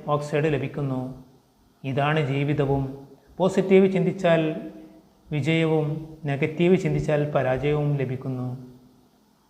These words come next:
വെറുമൊരു സ്റ്റീൽ കഷ്ണത്തിൽ കാന്തശക്തി ആവേഗിപ്പിച്ചാൽ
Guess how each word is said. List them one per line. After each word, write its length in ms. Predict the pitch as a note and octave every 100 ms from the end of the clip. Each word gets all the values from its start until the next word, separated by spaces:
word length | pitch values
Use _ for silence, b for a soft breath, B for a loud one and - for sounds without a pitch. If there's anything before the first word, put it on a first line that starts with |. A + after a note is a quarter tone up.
| - _ _ _ _ D3
വെറുമൊരു 360 | D3+ F3+ F#3+ F#3+
സ്റ്റീൽ 300 | - F#3 F#3+
കഷ്ണത്തിൽ 680 | F#3+ G3 F#3 F#3 F3 E3+ - - - - _ _ _ _ _ -
കാന്തശക്തി 960 | D#3+ F3+ F3+ F#3 - G3 F3+ E3+ - - - - - _ _ _ _ _ _ _ _ _ _ _ _ _ _ _ _ _ _ _ _ b b b -
ആവേഗിപ്പിച്ചാൽ 1080 | D#3 F3 F#3+ F#3 F#3+ G3 F#3+ F3+ E3 D#3+